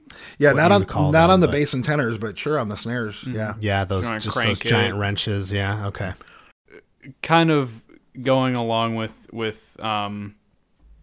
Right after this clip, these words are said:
Speaker 3: I guess the, the fundamentals of, of what pipe band is. Um, would you go into, like, a little bit of detail of, uh, I guess your specific,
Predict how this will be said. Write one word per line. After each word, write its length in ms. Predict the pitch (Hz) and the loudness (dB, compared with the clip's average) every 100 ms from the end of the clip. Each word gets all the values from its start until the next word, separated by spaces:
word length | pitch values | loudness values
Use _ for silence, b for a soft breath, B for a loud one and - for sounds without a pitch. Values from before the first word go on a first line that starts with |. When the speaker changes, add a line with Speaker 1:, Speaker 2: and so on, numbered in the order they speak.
| _ _ _ _ _ _ - | _ _ _ _ _ _ -2
Speaker 3:
I 140 | 113 | 0
guess 340 | 110 110 - | 0 -2 -4
the, 220 | 127 110 - | -4 -4 -4
the 120 | 117 | -6
fundamentals 960 | - 123 113 110 104 104 104 107 104 104 | -8 -6 -4 -4 -4 -6 -6 -6 -6 -6
of, 280 | 107 104 - | -8 -10 -8
of 180 | 110 104 | -6 -6
what 340 | 107 107 - | -4 -4 -4
pipe 320 | - 117 110 76 | -8 -8 -6 -4
band 340 | 107 107 107 | -4 -4 -6
is. 580 | 110 107 104 104 104 - _ _ _ _ - | -4 -4 -6 -10 -14 -16 _ _ _ _ -8
Um, 680 | 120 113 107 107 107 107 101 _ _ _ - | -2 0 0 -2 -6 -8 -10 _ _ _ -10
would 160 | 131 135 | -6 -2
you 80 | |
go 200 | 151 156 | 2 4
into, 280 | 147 139 127 | 4 0 0
like, 240 | 117 117 117 | 0 -2 -2
a 60 | |
little 180 | 113 113 | -2 -2
bit 180 | 113 110 | -2 -4
of 80 | 110 | -4
detail 500 | 117 110 - 113 113 | -6 -6 -6 -4 -2
of, 360 | 107 107 - _ _ _ _ - | -2 -4 -12 _ _ _ _ -6
uh, 300 | 120 110 110 | -2 -2 0
I 120 | 123 | -2
guess 320 | 120 117 110 123 | 0 -2 -4 -2
your 460 | 123 120 117 117 | 2 2 2 0
specific, 1040 | - - - 120 - 117 120 110 - - | -4 -10 -6 -6 -6 -6 -6 -6 -10 -20